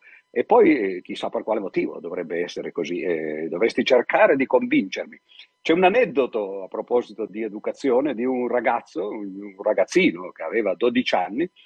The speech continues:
che poi racconta nella sua autobiografia, quando poi invece, eh, ne avrà, eh, settanta di anni, eh, e racconterà proprio un episodio di questo genere. Lui dice: "Io sono andato un giorno a cena,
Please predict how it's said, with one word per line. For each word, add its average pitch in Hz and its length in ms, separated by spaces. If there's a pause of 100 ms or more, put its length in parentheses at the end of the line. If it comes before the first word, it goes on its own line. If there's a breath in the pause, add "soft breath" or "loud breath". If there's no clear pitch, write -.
(300 loud breath)
che 175 120
poi 196 180
racconta 151 640
nella 104 240
sua 113 380
autobiografia, 110 840
quando 98 280
poi 107 240
invece, 95 480
eh, 90 340
ne 98 100
avrà, 107 360
eh, 98 220
settanta 127 720
di 127 160
anni, 123 340 (380 loud breath)
eh, 147 360
e 170 80
racconterà 269 520
proprio 262 300
un 160 40
episodio 160 480
di 120 80
questo 127 300
genere. 95 480
Lui 131 180
dice: 139 260
"Io 113 600
sono 117 180
andato 110 800
un 110 220
giorno 107 560
a 92 260
cena, 160 420